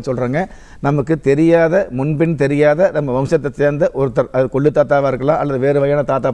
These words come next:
பாட்டியா இருக்கலாம், அவங்க வந்து அவங்க வயசுல செஞ்ச தவறுக்கு உங்களுக்கு தண்டனை அப்படிங்கிறது எந்த விதத்துல ஏத்துக்க முடியுமான்னு யோசனை பண்ணி பாருங்க.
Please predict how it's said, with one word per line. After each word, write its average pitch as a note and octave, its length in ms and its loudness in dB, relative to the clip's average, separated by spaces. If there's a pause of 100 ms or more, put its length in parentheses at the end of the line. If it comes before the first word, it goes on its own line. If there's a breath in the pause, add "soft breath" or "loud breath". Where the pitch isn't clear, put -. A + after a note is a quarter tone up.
பாட்டியா B2 240 0
இருக்கலாம், C3 320 -2 (360 loud breath)
அவங்க D#3 300 2
வந்து D#3 160 -2 (140)
அவங்க C#3+ 320 0
வயசுல E3 240 -2 (100)
செஞ்ச D3 240 -2 (120)
தவறுக்கு C3 440 0 (500 soft breath)
உங்களுக்கு D3+ 480 2
தண்டனை D#3 300 0 (100)
அப்படிங்கிறது C3 420 -2 (220)
எந்த C#3 220 0
விதத்துல D3+ 320 0
ஏத்துக்க C#3 280 -2
முடியுமான்னு C3+ 400 -2 (100)
யோசனை C3+ 240 -2
பண்ணி B2+ 220 -4
பாருங்க. B2+ 260 -2